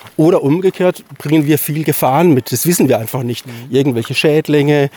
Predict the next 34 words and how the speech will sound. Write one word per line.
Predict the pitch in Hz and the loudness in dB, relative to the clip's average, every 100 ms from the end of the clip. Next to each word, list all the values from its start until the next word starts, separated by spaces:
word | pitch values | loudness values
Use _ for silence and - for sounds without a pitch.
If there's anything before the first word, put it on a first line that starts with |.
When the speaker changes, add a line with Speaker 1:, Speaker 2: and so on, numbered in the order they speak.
| - - | -14 -12
Speaker 1:
Viren, | 135 147 156 143 135 | -4 0 0 0 -2
Pilze. | - 147 160 156 147 135 - - - 147 | 0 0 0 0 0 -2 -8 -20 -8 -2
Oder | 160 160 147 | 2 2 0
bringen's | - 143 175 202 - | -4 -2 0 0 0
die | - | 0
einfach | 127 131 123 - | 0 -2 -2 0
nicht, | 143 - - | 0 0 -4
ja? | 123 165 - - - - - | -2 -2 -6 -20 -20 -20 -10
Äh, | 135 135 131 | -4 -2 -2
oder | 139 135 123 | 0 -2 0
sind | 139 127 | -2 -2
vielleicht | 143 131 - | -2 -2 -2
sogar | 139 131 | -2 0
invasiv. | 160 147 131 170 185 - - _ - _ - | 2 2 0 -2 -4 -8 -18 _ -20 _ -8
Ähm, | 147 143 147 147 | -2 2 2 0
und | 135 | -4
das | 147 220 | -4 -4
ist | 220 | 0
eine, | 185 170 143 139 | 0 0 -2 -6
eine | 135 | -2
ganz | 135 175 | 0 0
spannende | - 143 143 196 175 | 0 0 2 2 2
Geschichte. | 170 - 196 - 165 | 2 2 -2 -2 -4
Einerseits | 135 160 160 156 143 - - - - | 0 0 0 0 -2 -6 -12 -20 -6
kann's | - 143 | -4 -4
positive | - 156 190 - 220 208 | -4 -4 -2 -2 -2 0
Elemente | 196 196 196 208 208 | 0 2 2 2 2
mit | 202 | 0
sich | - - | -4 -4
bringen, | 190 180 190 | -2 0 0
andererseits | 151 156 147 131 | -2 -2 -2 -2
halt | 143 | -2
eben | 147 147 | -2 0
negativ. | 135 156 170 180 175 | 0 2 0 0 0